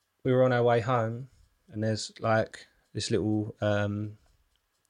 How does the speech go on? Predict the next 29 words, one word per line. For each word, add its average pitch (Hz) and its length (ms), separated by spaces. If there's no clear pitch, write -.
sweet - 340
shop - 220
thing 110 280
in 110 160
Canary 113 280
Wharf 110 260
by 110 120
the 107 80
station. 107 460
I 104 200
remember 110 300
being 110 240
in 110 140
there, 107 260
getting 110 180
a - 40
chocolate 101 340
bar 113 140
and 107 100
probably 110 240
a 107 40
beer 117 260
for - 120
the 107 80
train 110 260
on 104 80
the 107 60
way 110 180
home. 113 280